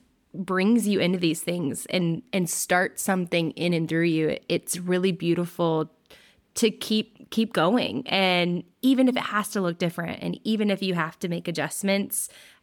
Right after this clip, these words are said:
as a couple, in your business, in your work, whatever it is, I think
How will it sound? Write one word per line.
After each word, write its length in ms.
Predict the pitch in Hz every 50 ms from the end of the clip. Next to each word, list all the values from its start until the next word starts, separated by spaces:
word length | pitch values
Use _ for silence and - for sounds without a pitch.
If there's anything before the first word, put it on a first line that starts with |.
| _
as 160 | - 185 175 170
a 60 | 165
couple, 720 | - - 226 220 - 208 208 196 190 190 185 185 185 - - _
in 200 | - 190 190 180
your 200 | 175 165 160 156
business, 720 | 156 - 254 262 233 226 233 226 220 214 208 202 - - - -
in 260 | 185 185 170 175 170
your 260 | 165 160 160 156 151
work, 400 | 156 156 196 233 262 247 254 -
whatever 320 | 196 180 185 196 196 190 175
it 80 | 170
is, 220 | 175 170 165 156 160
I 80 | 165
think 320 | - - 185 175 170 165